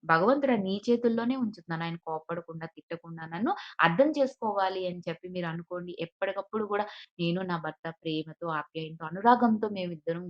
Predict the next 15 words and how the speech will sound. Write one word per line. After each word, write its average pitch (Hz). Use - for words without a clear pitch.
జీవిస్తున్నాము 165
అని 180
అనుకున్నారనుకోండి. 170
అసలు 156
ఇంకా 156
ఆ 156
జీవితంలో 160
ఎటువంటి 147
ఇబ్బందులు 165
కూడా 160
ఉండవు. 139
ఇది 202
భగవద్గీతలో 156
శ్రీకృష్ణుడు 156
చెప్పిన -